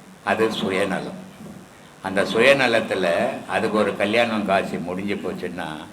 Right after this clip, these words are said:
"நீ என்ன எனக்கு சொல்றது, நான் என்ன உனக்கு கேட்கறது? எனக்கு தெரியும் நான் எப்படி வாழணும்னு, என் புருஷனுக்கு தெரியும்" அப்படின்னுட்டு.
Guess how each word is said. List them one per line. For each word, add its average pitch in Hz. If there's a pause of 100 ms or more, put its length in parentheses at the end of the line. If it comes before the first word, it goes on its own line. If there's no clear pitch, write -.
(400)
"நீ 107
என்ன 131
எனக்கு 107
சொல்றது, 104
நான் 95
என்ன 95
உனக்கு 82
கேட்கறது? 80 (580)
எனக்கு 104
தெரியும் 117
நான் 98
எப்படி 98
வாழணும்னு, 90
என் 90
புருஷனுக்கு 98
தெரியும்" 87
அப்படின்னுட்டு. 73